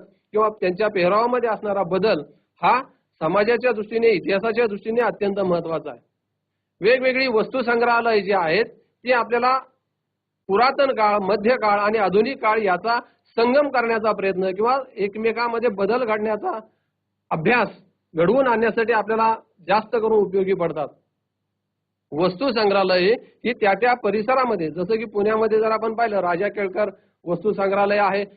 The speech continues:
अत्यंत विकसित अशा प्रकारचे किंवा मोठ्या प्रमाणामध्ये असणारं हे संग्रहालय आहे. याच्यामध्ये असणाऱ्या वस्तूंचा वापर आपण पुरावा म्हणून पाहू शकतो. वेगवेगळी नाणी कशी बदलत गेली,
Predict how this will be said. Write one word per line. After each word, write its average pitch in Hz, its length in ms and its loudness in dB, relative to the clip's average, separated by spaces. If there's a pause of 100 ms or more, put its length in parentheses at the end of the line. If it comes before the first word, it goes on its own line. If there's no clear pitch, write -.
(140)
अत्यंत 202 440 -2 (840)
विकसित 254 420 -2
अशा 214 220 0
प्रकारचे 202 400 -4
किंवा 214 160 0
मोठ्या 190 340 -2
प्रमाणामध्ये 214 580 -2
असणारं 185 300 -2
हे 185 120 0
संग्रहालय 156 440 -2
आहे. 123 100 -4 (520)
याच्यामध्ये 220 420 2
असणाऱ्या 214 480 0
वस्तूंचा 214 640 -2 (400)
वापर 180 500 2 (360)
आपण 233 260 0
पुरावा 214 420 2
म्हणून 240 260 0
पाहू 233 220 0
शकतो. 226 580 -2 (180)
वेगवेगळी 208 440 0
नाणी 202 280 0
कशी 220 280 -2
बदलत 233 360 0
गेली, 208 300 0